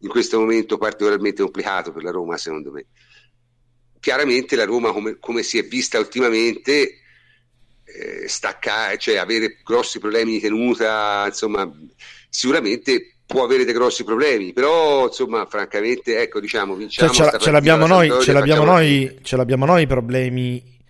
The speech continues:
Speaker 2: la, la gara successiva alle coppe, eh? Figurati se non ce le può avere la Roma, che sta messa
Speaker 1: Questo è
Speaker 2: molto
Speaker 1: vero.
Speaker 2: peggio di noi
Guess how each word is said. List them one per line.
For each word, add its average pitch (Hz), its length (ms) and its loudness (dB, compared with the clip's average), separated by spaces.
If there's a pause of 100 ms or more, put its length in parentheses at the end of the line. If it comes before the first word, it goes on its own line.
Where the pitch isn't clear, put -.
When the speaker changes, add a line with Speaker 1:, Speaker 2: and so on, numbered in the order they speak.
(400)
Speaker 2:
la, 110 240 -8
la 123 140 -2
gara 131 240 2
successiva 117 540 -8
alle 113 140 -8
coppe, 110 380 -10 (500)
eh? - 40 -20
Figurati 135 460 -4
se 127 100 -6
non 123 120 -6
ce - 140 -8
le 120 40 -4
può 117 100 -6
avere 117 200 -4
la 120 80 -4
Roma, 110 360 -8 (1120)
che 113 140 -12
sta - 160 -6
messa 123 120 -8
Speaker 1:
Questo 110 180 -4
è - 20 -4
Speaker 2:
molto 131 300 2
Speaker 1:
vero. 135 160 -4
Speaker 2:
peggio 127 160 -8
di 117 100 -8
noi 104 300 -16